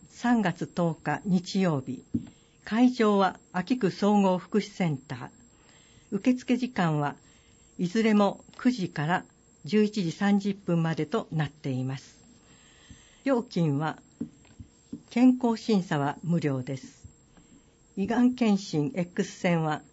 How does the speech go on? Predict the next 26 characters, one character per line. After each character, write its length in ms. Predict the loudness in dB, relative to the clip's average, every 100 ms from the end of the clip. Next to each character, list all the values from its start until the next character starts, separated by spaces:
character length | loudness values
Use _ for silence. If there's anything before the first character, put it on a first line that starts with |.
| _ _ _ -20
千 320 | 2 4 4
百 420 | 0 -8 -4 -2
円、 160 | -2 -6 -18 -20 -20 -20 -20 -20 -20 _ _ _ _ _ _ -20 _
肺 300 | -6 -2 0
が 140 | 0 0
ん 80 | 0
検 280 | 0 -2 -2
診 240 | -2 -2
と 300 | -2 -10 -10 -16 _ -4
大 180 | -2
腸 280 | -2 -2 -2
が 140 | -2 -4
ん 80 |
検 280 | -2 -2 -4
診 280 | -4 -2 -2
は 160 | -6 -10 -20 -20 -20
そ 140 | -6 0
れ 120 | 0
ぞ 120 | 0
れ 200 | -2 -4 -10 -14 -2
四 200 | 0 0
百 380 | -2 -6 -6 -8
円、 160 | -8 -14 _ -20 _ -20 _ _ _ _ _ _ _ _ -20 _ _ _ 2
乳 220 | 6 6
が 160 | 6
ん 80 | 2